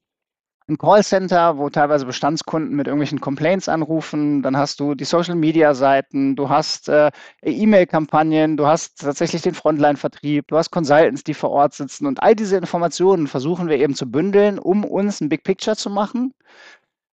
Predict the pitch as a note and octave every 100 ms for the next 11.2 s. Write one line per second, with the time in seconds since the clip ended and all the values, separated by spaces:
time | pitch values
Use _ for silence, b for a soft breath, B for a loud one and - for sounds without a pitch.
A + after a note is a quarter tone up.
0 | - E3+ E3+ D3+ - G3 - - G#3+ G#3
1 | G3+ F3 F#3 F#3+ D#3+ D#3 E3 D3 C#3 G3
2 | A#3 A3+ - F3+ - G#3 F3 E3 D#3+ D3+
3 | E3+ D#3+ - C#3 D3 D3 C#3 C#3+ D#3+ D3
4 | - - - C#3+ B2+ D3 A3+ - _ _
5 | _ _ - D3+ E3+ - C#3 D#3+ F#3+ -
6 | D#3 D#3 F3 E3 D3 E3+ E3 A#2+ D#3 -
7 | D#3+ D#3 D3 C#3+ C#3+ C#3+ C#3+ b b b
8 | _ _ _ _ C#3 D3 D3+ D3+ D#3 D#3+
9 | D3 C#3 D3 C3+ C3 F3 - C3 F#3 F3+
10 | F3 F3+ F3 D3+ E3+ E3+ F3 E3+ E3 E3
11 | D3+ C3